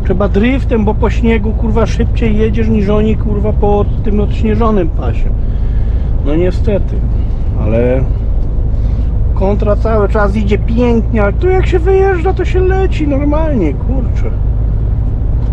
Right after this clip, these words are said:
Proszę. Już sobie można spokojnie osiem złotych przynajmniej lecieć. Z głową oczywiście, bo tam rzuca, kurde, po tym nieodśnieżonym.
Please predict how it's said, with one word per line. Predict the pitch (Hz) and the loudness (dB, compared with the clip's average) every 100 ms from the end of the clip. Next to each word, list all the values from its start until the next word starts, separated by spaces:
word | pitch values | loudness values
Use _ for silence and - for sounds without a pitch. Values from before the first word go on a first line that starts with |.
| - - - - - - - - - - - - | -2 0 0 0 0 -2 -2 -2 -2 0 0 0
Proszę. | 220 233 - - - - - - - - - | 0 0 -2 -2 -4 -4 -2 -2 -2 -2 -2
Już | 175 - 135 | -2 0 0
sobie | - 185 147 | 0 0 0
można | 147 170 160 | 0 0 0
spokojnie | 135 - - 151 170 143 | -2 -2 0 0 0 0
osiem | 147 147 135 | 0 0 -2
złotych | 131 135 - | 0 0 -2
przynajmniej | - 135 131 127 131 | -2 0 0 0 0
lecieć. | 127 113 131 - - - - - - - - - - - - - - - - - - - - - - - - - - | 0 0 -2 -2 -2 -2 -2 -2 -2 -2 0 0 0 0 -2 -2 -2 -2 -2 -2 -2 -2 -2 -2 -2 -2 -2 -2 -2
Z | - | 0
głową | 320 330 262 196 180 | 2 2 2 2 0
oczywiście, | 170 - 156 165 - 180 | 0 -2 -4 -2 -2 -2
bo | 180 | 0
tam | 208 196 202 151 | 0 0 0 0
rzuca, | 214 240 233 - 160 | 0 0 0 0 0
kurde, | - 160 151 156 | 0 0 0 0
po | 139 | 0
tym | 139 147 151 | 0 0 0
nieodśnieżonym. | 139 143 - 143 143 151 135 127 | 0 0 0 0 0 0 0 0